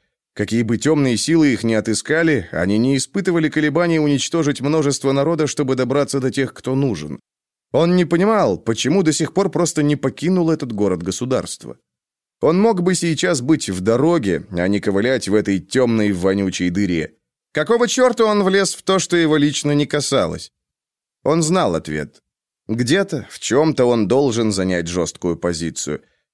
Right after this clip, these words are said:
Иначе чем он лучше своего брата Отто и других, вроде него, делающих вид, что не знают о происходящем, заключающих сделки с тёмными силами, чтобы те их не трогали,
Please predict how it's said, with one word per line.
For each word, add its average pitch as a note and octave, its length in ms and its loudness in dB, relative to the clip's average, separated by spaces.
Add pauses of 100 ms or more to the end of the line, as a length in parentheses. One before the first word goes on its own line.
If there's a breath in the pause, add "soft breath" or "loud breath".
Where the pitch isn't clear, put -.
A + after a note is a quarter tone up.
Иначе F#3+ 420 0
чем G#3+ 280 2
он G3+ 140 2
лучше G#3+ 340 2
своего F3 320 0
брата E3 320 2
Отто F3+ 420 0
и D3 140 2
других, D#3 560 0
вроде G2+ 340 0
него, C3 420 2
делающих D3 680 2
вид, E3+ 220 -2
что - 180 -2
не D3+ 140 2
знают D#3 420 0
о C3+ 60 0
происходящем, C#3+ 920 -2 (240 soft breath)
заключающих G2+ 800 0
сделки G2+ 460 -2
с F#2 80 -4
тёмными G2+ 400 0
силами, C3 460 0
чтобы F#2+ 300 -4
те A#2 180 0
их G2+ 100 -4
не G#2+ 120 0
трогали, F#2+ 520 -2